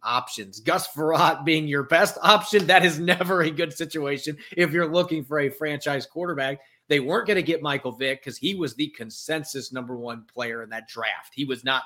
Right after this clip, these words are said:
slipping out of that number one spot. So even with two first rounders, Seattle was not set up to be able to get him. And the rest of the quarterbacks in that class, uh, aside from Drew Brees, Drew Brees was available and got picked at number thirty-two overall.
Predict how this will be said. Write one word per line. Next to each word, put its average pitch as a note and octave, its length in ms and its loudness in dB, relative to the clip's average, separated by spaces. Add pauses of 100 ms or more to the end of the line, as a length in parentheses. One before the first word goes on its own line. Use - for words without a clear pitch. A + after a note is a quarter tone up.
slipping B2+ 500 -6
out A#2 100 -4
of A2+ 40 -16
that G#2+ 140 -12
number A2+ 180 -16
one A2 140 -16
spot. A2 400 -8 (340)
So C3 160 -4
even E3 240 0
with D3+ 120 -2
two D3+ 120 -2
first C#3 340 -6
rounders, A#2+ 360 -4
Seattle B2+ 320 -2
was A#2+ 180 -10
not A#2 240 -4
set B2 220 -6
up A2+ 180 -6
to G#2+ 80 -12
be A2+ 160 -8
able A2 200 -10
to - 120 -16
get C#3+ 300 0
him. A2+ 300 -6 (260)
And C3 120 0
the A#2+ 60 -4
rest F#3 220 2
of F3 60 -2
the D3+ 120 -2
quarterbacks F3 520 0
in D3+ 40 -4
that D3 180 -4
class, C#3 460 -2 (400)
uh, C3+ 120 0
aside F#3 360 4
from F3 160 -2
Drew D3+ 240 0
Brees, C3 460 0
Drew C#3+ 180 -2
Brees D3+ 320 0
was C3 160 -4
available B2 540 -4
and B2 80 -10
got A#2+ 200 -4
picked C3 220 -8
at A#2+ 80 -12
number A#2+ 200 -12
thirty-two C3+ 540 -4
overall. A#2+ 580 -4